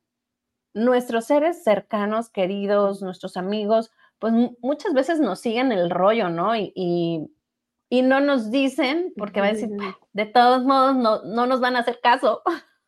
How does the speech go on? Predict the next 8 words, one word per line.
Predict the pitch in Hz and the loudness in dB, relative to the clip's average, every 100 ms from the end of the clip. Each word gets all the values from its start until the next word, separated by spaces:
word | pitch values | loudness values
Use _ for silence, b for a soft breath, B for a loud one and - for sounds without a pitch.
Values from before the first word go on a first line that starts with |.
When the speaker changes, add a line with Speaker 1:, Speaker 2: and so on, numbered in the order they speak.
| _ _ - | _ _ -10
Speaker 2:
<laughs> | 285 311 - - - - _ _ _ - 440 - - | -6 -6 -8 -8 -8 -10 _ _ _ -10 -10 -10 -8
Pero | 240 196 | -4 -4
bueno, | 180 175 190 | -4 -4 2
y | 240 | 4
yo | 226 | 4
te | 226 | 2
digo | 214 196 180 | 2 2 -4
algo. | 165 - - | -6 -10 -12